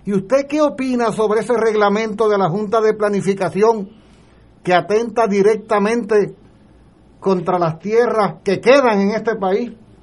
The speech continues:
para la agricultura, de las muchas que han sido destrozadas? Usted que va, se presume, al desarrollo de la agricultura en Puerto Rico, ¿qué usted tiene que decir sobre ese reglamento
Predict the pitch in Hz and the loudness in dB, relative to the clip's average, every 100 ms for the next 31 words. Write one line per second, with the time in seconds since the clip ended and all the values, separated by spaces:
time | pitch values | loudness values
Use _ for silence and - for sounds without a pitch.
0 | _ - 175 180 180 175 160 170 160 220 | _ -4 0 0 0 -2 -4 -6 -6 -4
1 | 233 190 180 170 147 185 240 233 202 190 | -2 0 0 0 0 -2 -2 -2 -2 -2
2 | 220 214 202 202 180 220 220 185 185 165 | 0 0 -2 -4 -2 -2 0 0 -2 2
3 | 277 277 247 233 254 269 - 196 196 - | 0 2 0 2 0 -2 -4 -8 -8 -10
4 | - - 147 139 262 214 185 - _ - | -20 -12 -10 -8 -6 -4 -6 -10 _ -20
5 | _ _ _ - 180 185 190 175 170 233 | _ _ _ -4 -2 -2 -2 -2 2 2
6 | 247 233 220 208 208 208 202 214 214 208 | 4 2 2 -2 -4 -6 -4 -2 -2 -2
7 | 226 220 208 240 247 196 240 269 277 285 | -2 -2 -4 -4 -4 -4 -4 -4 -2 -2
8 | 285 277 254 - 220 175 196 190 202 214 | -2 0 0 -2 -8 -6 -4 -4 -4 -4
9 | 214 214 208 208 240 220 208 | -4 -4 -4 -4 -6 -4 -6